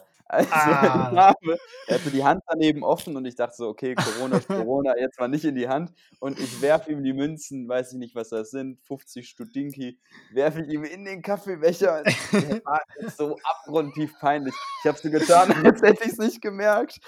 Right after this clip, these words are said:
Speaker 1: und bin einfach weitergegangen. Aber,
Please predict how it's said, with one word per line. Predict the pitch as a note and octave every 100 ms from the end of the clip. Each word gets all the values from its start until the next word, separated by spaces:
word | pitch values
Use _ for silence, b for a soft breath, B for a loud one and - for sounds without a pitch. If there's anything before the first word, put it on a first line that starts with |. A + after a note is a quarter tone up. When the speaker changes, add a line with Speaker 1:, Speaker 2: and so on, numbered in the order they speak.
| B -
Speaker 1:
und | B2 -
bin | F#3
einfach | F3+ G#3 F#3 E3+
weitergegangen. | D3+ E3+ F#3 D#3 C#3+ B2+ D3 - b b b -
Aber, | B2 A#2 A2+